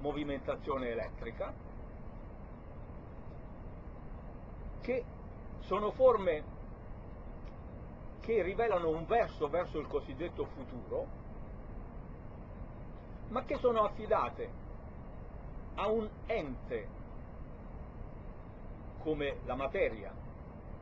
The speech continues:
e come l'elettricità, che è inverso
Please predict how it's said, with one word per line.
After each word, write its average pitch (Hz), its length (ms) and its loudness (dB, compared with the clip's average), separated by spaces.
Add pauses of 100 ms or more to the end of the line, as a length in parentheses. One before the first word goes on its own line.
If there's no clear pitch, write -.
(160)
e 131 160 -6
come 131 340 2
l'elettricità, 123 840 -4 (960)
che 254 140 8
è 233 280 2
inverso 208 800 4